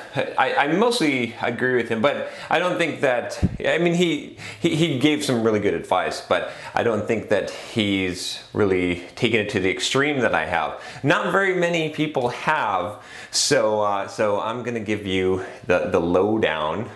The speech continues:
from personal, real experience. Now, your results and your mileage may vary, and it may depend on your exercise program and diet program and things like that. But, uh,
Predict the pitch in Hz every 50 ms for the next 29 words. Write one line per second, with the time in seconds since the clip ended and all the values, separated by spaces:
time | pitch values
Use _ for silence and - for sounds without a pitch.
0 | - - - - - 107 95 95 95 98 - - - 160 165 160 - 170 156 151
1 | 143 - - - - - - - - 127 143 147 160 175 180 180 175 156 139 104
2 | - - - 113 98 80 73 - - 131 95 - - - - - - - - 135
3 | 156 170 180 180 175 175 175 165 143 156 180 196 - - 139 127 123 123 113 104
4 | 110 117 123 127 120 104 113 117 113 113 101 92 101 101 110 135 147 135 120 107
5 | 107 104 104 101 - 127 120 117 117 117 113 113 113 110 113 107 - - - 101
6 | 98 - - - - - 117 123 120 120 117 - - 120 117 117 117 120 117 117
7 | 110 95 90 92 104 113 110 - - 107 104 107 107 104 104 107 107 - - -
8 | - - - 117 110 104 117 110 104 104 - 95 87 - - - 120 107 101 98
9 | 95 - - - - - - - 101 101 98 139 147 123 76 85 - - - -
10 | - - - - - - - - - - - -